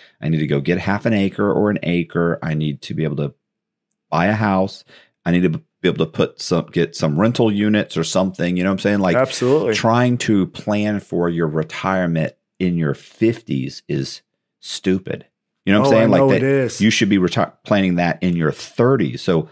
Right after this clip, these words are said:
Speaker 1: you get, I get, you know, I leave prison and it's like, okay, put your life back together and prepare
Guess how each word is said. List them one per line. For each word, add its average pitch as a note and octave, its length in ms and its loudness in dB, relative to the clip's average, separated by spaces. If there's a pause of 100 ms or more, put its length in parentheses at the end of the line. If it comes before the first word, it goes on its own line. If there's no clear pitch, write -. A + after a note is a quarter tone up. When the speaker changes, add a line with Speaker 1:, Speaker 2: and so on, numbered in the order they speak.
(120)
Speaker 1:
you G2 80 -2
get, G2 260 0
I F2 60 -2
get, D#2+ 220 -2 (300)
you F#2 120 -2
know, D2 140 -4
I E2+ 100 0
leave E2+ 400 -2
prison C3 380 0
and E2+ 80 2
it's D#2+ 120 -4
like, E2 160 0
okay, F2+ 280 0
put - 320 -4
your C#3 100 2
life B2 220 2
back A2 180 0
together G2 400 0
and G#2+ 220 0
prepare F#2 520 0